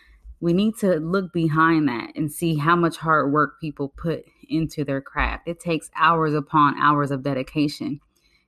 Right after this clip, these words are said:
in order for them to become the experts, to become so good that it looks like they're not working hard.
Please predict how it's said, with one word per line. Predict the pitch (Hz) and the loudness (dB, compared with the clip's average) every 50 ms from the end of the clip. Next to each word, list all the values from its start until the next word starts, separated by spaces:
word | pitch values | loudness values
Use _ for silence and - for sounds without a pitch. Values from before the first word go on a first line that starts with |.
| _ | _
in | - 135 151 | 0 2 4
order | 151 139 147 143 | 4 4 2 2
for | 143 - 156 | 0 -2 0
them | 143 151 151 147 147 | 2 2 4 4 4
to | 147 143 | 2 2
become | 139 147 143 139 - - 156 143 139 139 | 0 0 0 -2 0 -2 0 2 2 2
the | 139 139 135 - | 2 2 0 -2
experts, | - - 139 - - - - - - - - - - - _ _ _ _ _ _ _ _ _ | -4 -6 -8 -8 -10 -10 -10 -10 -10 -12 -18 -20 -20 -20 _ _ _ _ _ _ _ _ _
to | - 147 | -10 -2
become | 143 147 143 143 - 160 170 156 147 139 139 135 135 139 139 - _ _ _ _ | 0 0 0 0 0 0 2 2 4 2 2 2 2 0 -2 -4 _ _ _ _
so | - - - - 175 160 170 180 | -20 -12 -4 2 4 4 4 4
good | 180 160 151 165 170 160 143 113 - - | 2 0 2 2 2 4 2 2 0 -2
that | 160 160 | -2 0
it | 165 156 | 0 0
looks | 147 139 147 170 190 190 - - - | 0 2 2 0 0 0 -4 -6 -4
like | 147 135 127 120 131 | -4 -4 -4 -4 -2
they're | - 143 | -2 0
not | 143 147 139 123 - | 2 2 2 0 0
working | 131 143 151 147 143 - 151 147 | 0 0 -2 -2 -2 -4 -4 -4
hard. | 147 139 143 135 127 127 123 - | -2 0 2 4 4 4 2 -2